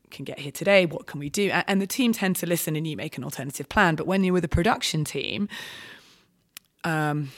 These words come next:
I can think of a couple of examples, but particularly, say, when I was in Antarctica,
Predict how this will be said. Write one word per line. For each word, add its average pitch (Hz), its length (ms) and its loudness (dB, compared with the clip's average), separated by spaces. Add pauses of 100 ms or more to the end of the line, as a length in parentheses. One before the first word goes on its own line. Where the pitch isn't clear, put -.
(100)
I 165 80 -4
can 160 160 -2
think 160 180 0
of 147 80 -2
a 156 40 -6
couple - 260 4
of 160 80 2
examples, 151 500 2
but - 140 0
particularly, 175 640 2
say, 160 160 0
when 156 180 2
I 156 100 -2
was 160 140 -4
in - 80 -4
Antarctica, 165 720 2